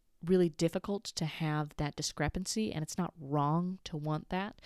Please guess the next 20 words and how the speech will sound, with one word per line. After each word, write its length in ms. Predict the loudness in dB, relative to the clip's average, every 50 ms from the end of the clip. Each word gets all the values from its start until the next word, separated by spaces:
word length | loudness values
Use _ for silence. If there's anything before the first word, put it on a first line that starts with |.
| -20 -18 -16 -12
it's 140 | -6 0 2
not 220 | 2 2 4 4
wrong 340 | 6 6 6 6 4 2 2
to 160 | 2 4 4
make 240 | 6 4 4 2 0
those 180 | 0 0 0
decisions 800 | 0 -2 -2 0 2 2 2 4 4 2 2 2 0 0 -2 -2 -6 -12 -20 -20 -20 -20 -8
for 480 | 0 4 4 4 6 4 2 0 -4 -6 -4
reasons 460 | -2 0 0 2 0 -2 -2 -2 -2
along 260 | -2 -2 -2 -2 0
those 260 | 0 0 0 0 0 0
lines, 440 | 0 2 2 2 0 -2 -4 -6 -10 -16 -20 -20 -20 -10 -2
for 100 | 2 2
me 220 | 4 6 6 4 4
personally, 800 | 2 2 2 2 0 0 -2 -2 0 0 2 2 0 0 -4 -8 -14 -20 -20 -20 _ _ _ _ _ _ _ _ _ _ _ -2
I 80 | 0 4
love 260 | 6 6 6 6 4
my 140 | 2 -2 -2
voice. 540 | -4 -6 -10 -10 -8 -6 -6 -4 -4 -6 -8 _ _ _
I 580 | -8 -4 -2 0 0 0 2 2 2 0 0